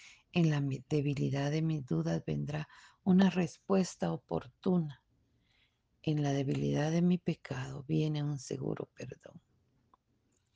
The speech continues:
Detrás de la derrota viene la victoria. Recordemos que de-, la debilidad humana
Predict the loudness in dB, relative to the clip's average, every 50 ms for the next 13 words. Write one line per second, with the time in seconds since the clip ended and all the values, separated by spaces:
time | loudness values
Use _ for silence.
0 | -20 -20 -20 -20 -20 _ _ _ _ -6 -6 -6 -4 -4 -2 0 0 0 0 -2
1 | -4 -4 -2 -2 -2 -2 -2 -4 -4 -4 -4 -4 -4 -4 -4 -4 -4 -2 -2 -2
2 | -2 -2 -2 -4 -4 -6 -6 -6 -8 -10 -12 _ -12 -10 -8 -8 -10 -10 -12 -12
3 | -14 _ _ _ _ _ -20 -20 -20 _ _ _ _ _ _ -20 -20 -20 -20 _
4 | -4 -4 -4 -2 -2 -2 -2 -2 -2 0 0 2 2 2 2 0 -2 -4 -4 -2
5 | -2 -2 -2 -2 -4 -6 -6 -4 -2 0 0 2 0 0 0 -2 -2 0 0 0
6 | 0 0 -2 -2 -2 -2 -2 -2 -2 -2 -2 -2 -2 -2 -2 -4